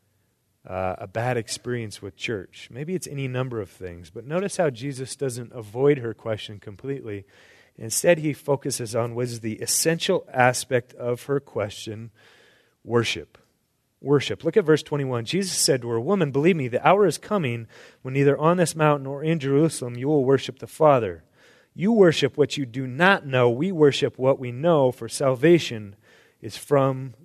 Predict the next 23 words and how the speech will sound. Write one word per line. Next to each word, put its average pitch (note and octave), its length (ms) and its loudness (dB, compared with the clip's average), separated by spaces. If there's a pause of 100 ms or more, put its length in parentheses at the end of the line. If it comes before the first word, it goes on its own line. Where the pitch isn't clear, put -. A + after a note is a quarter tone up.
(600)
the G#2+ 100 -10
Jews." G2+ 800 -6 (1700)
What D#3+ 160 -6
is E3+ 140 -10
Jesus A2 420 -8
saying? E2 500 -10 (880)
He's A2+ 200 -10
saying, D3 320 -2
in A2+ 100 -4
essence, A2+ 420 -6
this. - 520 -8 (1000)
The B2 280 -10
place F3+ 400 0
of A#2+ 120 0
worship G#2+ 440 -4
is - 180 -18
less B2 260 -10
significant G#2+ 760 -12 (180)
than G#2 160 -14
the F#2+ 100 -14
nature G2+ 440 -10
of D#2+ 120 -18
worship. D#2+ 480 -20